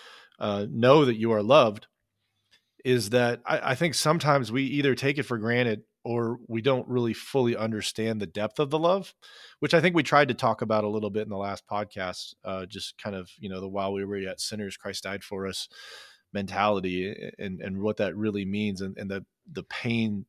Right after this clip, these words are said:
that he knew going through the cross, like, what he was gonna have to do and why he had to do it and why he had to allow all these things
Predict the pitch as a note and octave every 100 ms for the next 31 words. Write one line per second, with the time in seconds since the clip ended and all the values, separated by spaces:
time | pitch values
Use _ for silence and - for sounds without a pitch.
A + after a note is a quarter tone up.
0 | - G2+ G#2 G#2 A2 G#2+ G2+ - _ _
1 | _ A2+ G#2+ G#2 - A#2 G2 - G#2+ G#2
2 | - G#2 F#2 A2 G#2+ A2 F#2 G#2+ G#2 G#2
3 | - F#2 G#2+ G2+ G#2 G#2 F#2+ G2+ G#2+ A2
4 | G#2+ G2+ F#2+ G#2 F#2+ F#2+ G2+ A2 G2+ F#2+
5 | G2+ G2 G#2 G#2+ G#2+ G2+ - G#2+ F#2+ F#2
6 | -